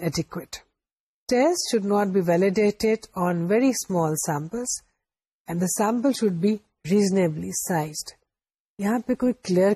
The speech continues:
کٹ لمیٹیشن نہیں ہے کہ کتنا سیمپل سائز ہوگا تو آپ اپنے ٹیسٹ کو اس پہ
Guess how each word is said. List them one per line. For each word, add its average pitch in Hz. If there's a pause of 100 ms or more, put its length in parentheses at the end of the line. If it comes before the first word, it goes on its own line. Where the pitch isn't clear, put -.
کٹ 202
لمیٹیشن 190
نہیں 180
ہے 185
کہ 190 (140)
کتنا 208 (140)
سیمپل 170 (100)
سائز 175
ہوگا 175 (640)
تو 190
آپ 170
اپنے 185
ٹیسٹ 170
کو -
اس -
پہ 196